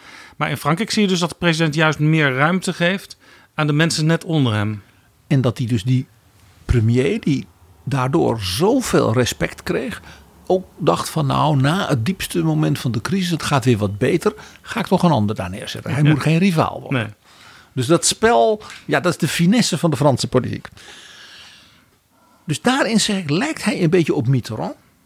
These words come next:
Speaker 2: Hè, die, die, die stijl van Mitterrand. Aan de andere kant ook helemaal weer niet.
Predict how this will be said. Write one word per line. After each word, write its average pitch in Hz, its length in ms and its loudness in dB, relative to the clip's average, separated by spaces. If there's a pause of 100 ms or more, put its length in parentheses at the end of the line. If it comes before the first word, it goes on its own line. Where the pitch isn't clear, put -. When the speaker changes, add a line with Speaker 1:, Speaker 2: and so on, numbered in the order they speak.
(560)
Speaker 2:
Hè, 170 140 -6
die, 175 140 -4
die, 156 220 -6
die 143 140 0
stijl 202 480 2
van 160 220 0
Mitterrand. 151 400 -2 (920)
Aan 123 120 -4
de 107 60 -2
andere 135 240 4
kant 127 240 0 (320)
ook 147 220 -4
helemaal 98 500 -4
weer 104 180 -2
niet. 127 400 2